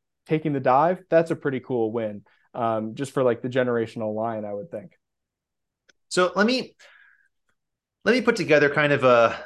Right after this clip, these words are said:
Speaker 2: maybe a, a real world scenario and,
Speaker 1: Mm-hmm.
Speaker 2: uh, just get your thoughts on it.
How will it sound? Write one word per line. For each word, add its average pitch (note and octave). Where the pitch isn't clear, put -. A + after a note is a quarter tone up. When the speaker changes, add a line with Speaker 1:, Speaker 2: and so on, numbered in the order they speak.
Speaker 2:
maybe C#3+
a, C#3
a B2+
real B2
world A2
scenario G#2
and, G#2
Speaker 1:
Mm-hmm. G2+
Speaker 2:
uh, F#2+
just B2
get B2
your G#2+
thoughts G2+
on F3+
it. D#2